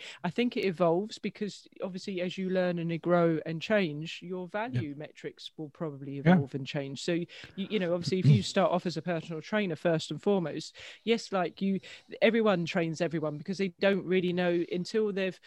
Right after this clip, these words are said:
Speaker 1: done a bit of all of it. They don't know who their niche is
Speaker 2: Yeah.
Speaker 1: and who, who is your target market. And like you say about eighty odd percent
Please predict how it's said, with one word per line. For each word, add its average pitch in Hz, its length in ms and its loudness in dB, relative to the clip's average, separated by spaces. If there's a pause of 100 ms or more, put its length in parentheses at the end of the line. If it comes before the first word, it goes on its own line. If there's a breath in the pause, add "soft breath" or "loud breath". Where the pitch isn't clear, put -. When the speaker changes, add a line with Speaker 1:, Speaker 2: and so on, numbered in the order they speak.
(340 loud breath)
Speaker 1:
done 202 220 4
a 190 60 2
bit 185 180 2
of 160 140 0
all 160 240 0
of 151 80 -4
it. 156 240 -4
They 180 180 -2
don't 190 260 -2
know 175 200 -4
who 196 260 -4
their 160 160 -2
niche 147 320 -10
is 196 160 4
Speaker 2:
Yeah. 269 120 8
Speaker 1:
and 175 120 2
who, 170 320 0
who 214 140 2
is 208 160 0
your 170 100 2
target 156 480 -2
market. 147 400 -6
And 160 220 -6 (320 loud breath)
like 180 180 0
you 185 100 -2
say 196 280 4
about 160 360 2 (600 soft breath)
eighty 185 320 2
odd 175 200 2
percent 175 380 0